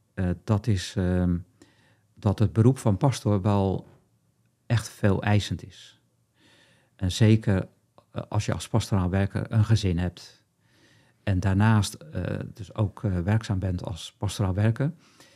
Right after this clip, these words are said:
eh, dat is een, eh, bij tijd en wijde tenminste een hele drukke combinatie. Daar heb ik me wel op verkeken.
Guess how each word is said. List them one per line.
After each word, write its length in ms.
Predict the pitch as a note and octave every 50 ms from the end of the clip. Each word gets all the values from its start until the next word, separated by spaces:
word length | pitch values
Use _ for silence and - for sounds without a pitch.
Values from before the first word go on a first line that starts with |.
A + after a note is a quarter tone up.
| _ _ _ _ _ _ _ _
eh, 120 | - G#2 G2 F2+
dat 200 | - A2+ A2 -
is 120 | C3 G#2 A2+
een, 300 | A2+ G#2 G2+ G2+ - - - _ _ _ _
eh, 180 | - A2 G#2+ F#2 F2+
bij 140 | F#2 A2 G#2+
tijd 320 | A2 - B2+ B2+ C3 C3 A#2+
en 120 | G#2+ G#2
wijde 340 | G2 G#2+ A#2 C3+ B2 A#2+ A2+
tenminste 400 | - G2+ F2+ F#2+ G2+ G2 - A#2
een 100 | G#2+ G#2
hele 540 | G2 A2+ C#3+ F3+ A3 B3+ A#3+ G3+ D#3 C#3+ A2
drukke 320 | - A#2 A#2+ A2+ - A2
combinatie. 720 | - - G#2+ G2+ G2+ F#2 F#2+ E2 F2 - - - - F#2+ F2+ - - _ _ _ _ _ _ _ _ _ _ _ _
Daar 400 | - - B2 B2+ D3 D#3+ D#3 C#3
heb 160 | C3+ C#3 B2+
ik 120 | C#3 B2+ -
me 160 | - A#2 A2+
wel 260 | G#2 A#2 A2 A2 G#2+ G#2+
op 240 | - A2 A2 -
verkeken. 520 | - - G#2+ - - - - - - A2